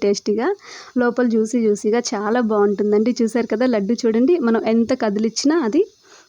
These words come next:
విడిపోవట్లేదు, అంత పర్ఫెక్ట్ మిల్క్ మనం యాడ్ చేసుకోవాలి రవ్వలో. ఇలా just మనకి ఈ హ్యాండ్ just సపోర్ట్ అలా అంతే అండి, థంబ్ బొటన్ వేలు దగ్గర just సపోర్ట్ చేసుకుంటే మనకి ఒక హ్యాండ్, రైట్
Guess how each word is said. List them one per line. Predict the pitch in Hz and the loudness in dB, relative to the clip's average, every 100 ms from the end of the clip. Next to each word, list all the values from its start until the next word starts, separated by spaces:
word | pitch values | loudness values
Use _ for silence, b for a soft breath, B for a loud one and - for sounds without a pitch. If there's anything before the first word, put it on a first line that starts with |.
| - | -2
విడిపోవట్లేదు, | 220 214 220 208 202 196 196 330 392 226 | 0 0 0 0 0 0 2 2 2 2
అంత | 247 294 285 | 2 0 -2
పర్ఫెక్ట్ | 208 - 208 - 339 415 | -4 -2 -4 -2 2 2
మిల్క్ | 233 202 320 | 2 0 2
మనం | 277 262 208 | 2 0 -2
యాడ్ | 196 - | -4 -2
చేసుకోవాలి | 202 - 208 190 202 208 | -2 -2 -6 -2 0 0
రవ్వలో. | 190 196 240 466 - _ _ _ _ _ _ _ _ b b b b - | 0 -2 -2 -2 -6 _ _ _ _ _ _ _ _ b b b b -4
ఇలా | 240 330 254 | 0 2 0
just | 208 - 269 | -2 0 0
మనకి | 226 208 320 - 226 | 2 0 0 -2 -6
ఈ | 220 | -6
హ్యాండ్ | 214 202 208 330 285 B - | -4 -2 -2 -2 -6 B -10
just | - - 269 - | -10 -6 -6 -6
సపోర్ట్ | 202 220 220 202 | -4 -4 -4 -6
అలా | 208 190 | -8 -4
అంతే | 190 185 208 | -4 -4 -6
అండి, | 202 311 - | -4 -6 -6
థంబ్ | 202 196 214 208 b b b _ 214 | -6 -4 -6 -8 b b b _ -4
బొటన్ | 208 208 214 | -2 0 0
వేలు | 202 196 | 0 -2
దగ్గర | 185 226 277 | -4 -4 -2
just | 226 196 240 220 | -4 -6 -8 -10
సపోర్ట్ | 202 196 196 202 | -8 -6 -6 -6
చేసుకుంటే | 202 - 202 202 294 | -10 -10 -8 -4 -4
మనకి | 226 208 330 392 _ _ _ b b b - | -4 -4 -4 -6 _ _ _ b b b -10
ఒక | 214 | -8
హ్యాండ్, | 247 240 208 202 | -8 -4 -4 -2
రైట్ | 208 196 | -4 -6